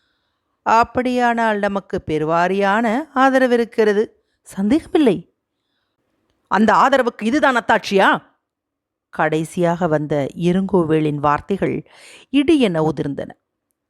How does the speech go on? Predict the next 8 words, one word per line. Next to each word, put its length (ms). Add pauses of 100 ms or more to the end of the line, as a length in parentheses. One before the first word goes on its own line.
(260)
"ஆதரவை 500
காட்டத்தான் 480
உமது 380
குருநாதர் 520
பிரம்மானந்தர் 640
இந்த 220
ஓலையை 480
இரும்பிடர் 420